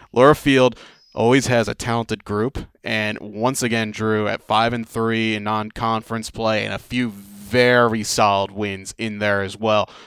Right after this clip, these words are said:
This is a team that we've heard their motto.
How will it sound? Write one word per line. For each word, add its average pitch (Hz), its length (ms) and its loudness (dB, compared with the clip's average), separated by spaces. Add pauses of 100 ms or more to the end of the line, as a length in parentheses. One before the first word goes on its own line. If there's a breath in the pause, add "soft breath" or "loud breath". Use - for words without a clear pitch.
(120 loud breath)
This 117 240 -2
is 117 80 -2
a 113 120 0
team 110 540 -6 (360 soft breath)
that 92 100 -10
we've 101 180 -8
heard 123 200 -2
their 123 100 0
motto. 113 440 0